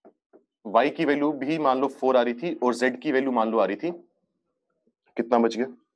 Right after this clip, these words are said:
सेवेंटी फ़ाइव। ये एक solution था या नहीं था इसका?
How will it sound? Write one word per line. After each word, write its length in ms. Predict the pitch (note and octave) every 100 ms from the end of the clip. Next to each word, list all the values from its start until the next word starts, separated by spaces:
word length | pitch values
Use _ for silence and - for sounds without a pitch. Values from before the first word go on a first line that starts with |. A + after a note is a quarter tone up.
| _ _ _ _ _ _ _ _
सेवेंटी 320 | - B2 C#3 E3
फ़ाइव। 260 | D#3 D3+ - _ _ - _ - _ - - -
ये 220 | G#2+ C#3+ F#3+
एक 200 | F3 F3
solution 480 | F3 E3 F3 F#3+ E3+ -
था 60 | D3+
या 140 | E3+
नहीं 120 | D#3
था 160 | C#3+ C#3
इसका? 240 | C3 -